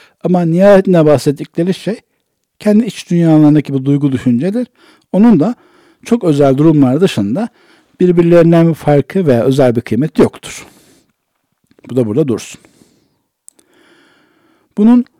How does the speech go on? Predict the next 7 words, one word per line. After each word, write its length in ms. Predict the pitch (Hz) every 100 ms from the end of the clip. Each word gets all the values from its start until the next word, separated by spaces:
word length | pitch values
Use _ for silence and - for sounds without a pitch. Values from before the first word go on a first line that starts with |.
| _ -
bir 120 | 233
üçüncü, 520 | 330 208 170 135 117 92 - 139
bir 160 | 147
dördüncü 360 | 151 143 147 156
seviyesi 440 | 120 104 98 -
daha 220 | 92 90
var. 300 | 120 240 -